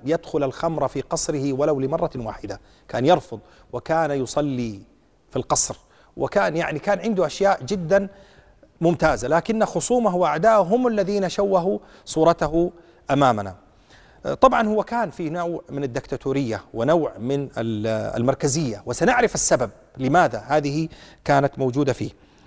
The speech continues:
وكان أيضا يستشير، يستشير من حوله،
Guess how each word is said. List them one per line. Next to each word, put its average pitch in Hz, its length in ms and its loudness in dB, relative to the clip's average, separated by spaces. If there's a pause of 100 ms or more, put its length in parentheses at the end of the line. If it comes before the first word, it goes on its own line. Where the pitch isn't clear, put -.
(300)
وكان 226 360 6
أيضا 208 300 2
يستشير، 160 760 -2 (1000)
يستشير 185 520 2
من 160 140 0
حوله، 123 460 2